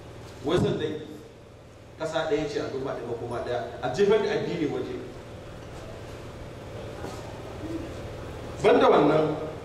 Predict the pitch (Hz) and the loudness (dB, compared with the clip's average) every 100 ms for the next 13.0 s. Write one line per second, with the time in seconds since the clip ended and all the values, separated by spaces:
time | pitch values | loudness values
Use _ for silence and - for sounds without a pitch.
0 | - - - - - - - - 190 208 | -12 -12 -12 -12 -12 -12 -12 4 8 10
1 | 208 208 220 180 165 - - 160 170 196 | 10 10 8 6 4 4 0 -2 -2 0
2 | - 143 131 - 135 127 - - - - | 0 2 0 0 -2 -4 -8 -12 -14 -14
3 | - - - - - - - 190 240 214 | -14 -14 -14 -14 -14 -12 -2 4 6 8
4 | 196 196 208 - - 156 - 156 180 175 | 6 8 6 6 2 2 0 0 -2 0
5 | 143 - - - - - - - - 196 | -2 -4 -8 -10 -12 -12 -10 -10 -4 6
6 | 233 226 208 214 214 - - - 156 - | 8 10 10 10 10 8 6 4 4 2
7 | - - - - - - - - - - | 0 -6 -10 -12 -14 -14 -14 -14 -14 -6
8 | - 214 196 196 196 196 175 143 143 143 | 2 6 8 10 10 10 8 8 8 10
9 | 143 139 135 156 160 143 - - - - | 8 6 6 6 4 4 2 -4 -8 -10
10 | - 147 170 165 143 - - - - - | 0 4 6 6 4 2 -4 -8 -10 -10
11 | - - - - - - - 175 175 160 | -12 -12 -12 -12 -12 -4 4 6 6 6
12 | - 180 196 190 147 143 151 139 127 | 6 6 6 6 6 8 8 6 4